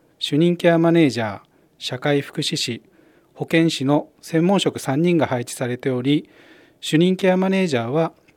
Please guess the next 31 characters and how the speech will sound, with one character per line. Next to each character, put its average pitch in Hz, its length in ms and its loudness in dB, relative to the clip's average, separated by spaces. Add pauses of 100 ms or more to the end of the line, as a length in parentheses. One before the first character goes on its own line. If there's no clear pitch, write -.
(140)
地 208 200 -2
域 180 120 -6
で 165 120 2
の 165 100 2
活 135 240 -6
動 139 140 2
す 135 100 -8
る 139 100 0
ケ 147 140 0
ア 147 80 0
マ 170 120 0
ネ 180 180 2
ー - 20 -2
ジ 170 100 0
ャ 135 40 6
ー 127 40 2
の 117 80 -2
支 - 220 -4
援 147 200 2
や 135 240 2 (420)
地 208 180 -2
域 - 120 -8
と 127 120 -2
の 113 120 -4
連 135 200 0
携 143 200 2
づ 165 80 -4
く 151 100 -4
り 147 120 2
を 147 100 6
行 131 140 -4